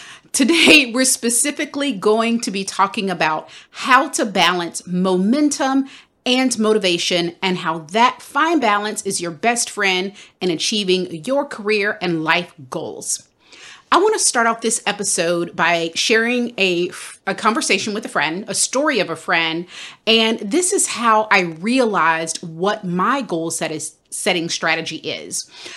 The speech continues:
So I have a friend that started a business with another friend about two years ago.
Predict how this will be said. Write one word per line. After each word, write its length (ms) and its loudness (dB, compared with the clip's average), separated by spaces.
So 120 2
I 40 4
have 140 0
a 60 -2
friend 440 -2
that 120 -6
started 560 -2
a 220 0
business 760 -4
with 140 -6
another 480 0
friend 300 -4
about 240 -6
two 120 -2
years 300 -4
ago. 320 -10